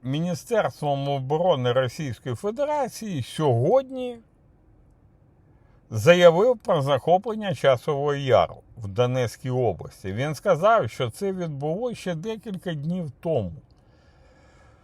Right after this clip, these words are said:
Нагадую, що Збройні Сили України, українські військові не підтверджують цього. За їхніми словами, окремі російські військові тільки зайшли в тил Збройним силам України,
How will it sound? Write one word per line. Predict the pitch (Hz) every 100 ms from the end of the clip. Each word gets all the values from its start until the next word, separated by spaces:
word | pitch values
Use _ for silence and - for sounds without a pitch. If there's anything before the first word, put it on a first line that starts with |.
| _ _ -
Нагадую, | 131 151 208 143 117 98
що | - 143
Збройні | 123 180 233 233
Сили | - 214 226
України, | 180 - 202 202 175 113 -
українські | 135 120 170 214 220 - 233
військові | 214 - - 190 120 113
не | 123 143
підтверджують | 185 180 220 214 135 120 98
цього. | - 107 95 85 76 - - -
За | 110 98 147
їхніми | 180 233 - 247 220 214
словами, | - 202 202 185 196 214 220 208 -
окремі | - 175 - - - 196 220 208 185
російські | 180 165 - 220 160 - 165
військові | 156 143 - 214 208 151
тільки | - 196 180 185
зайшли | 135 175 151 - 175 208 220
в | 151
тил | - - 233 233
Збройним | 139 139 160 143 139
силам | 123 151 135 127 123
України, | 98 - 120 123 185 233